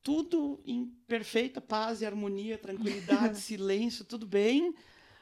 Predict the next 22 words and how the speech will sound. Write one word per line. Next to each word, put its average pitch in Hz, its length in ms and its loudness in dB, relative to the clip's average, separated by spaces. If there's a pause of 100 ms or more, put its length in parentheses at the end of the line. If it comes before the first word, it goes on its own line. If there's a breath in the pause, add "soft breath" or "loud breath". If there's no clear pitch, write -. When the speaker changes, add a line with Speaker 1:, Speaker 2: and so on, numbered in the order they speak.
Speaker 1:
E 220 240 -2
eu 233 140 6
tô 240 160 -2
irritado. 233 560 -2
E 175 80 0
eu 185 80 6
fiquei - 180 -2
assim, - 140 -4
"Caramba, 349 480 -8
mas 294 160 -6
por 311 160 -2
que 240 220 0
que - 80 -6
eu - 40 -4
tô 202 140 -2
irritado? 247 560 -2
Que 214 100 -12
coisa 320 300 -8
chata." - 640 -6 (960 soft breath)
E 170 400 2 (420)
Speaker 2:
Descobriu? 208 680 -2 (240)
Speaker 1:
É, 180 140 -2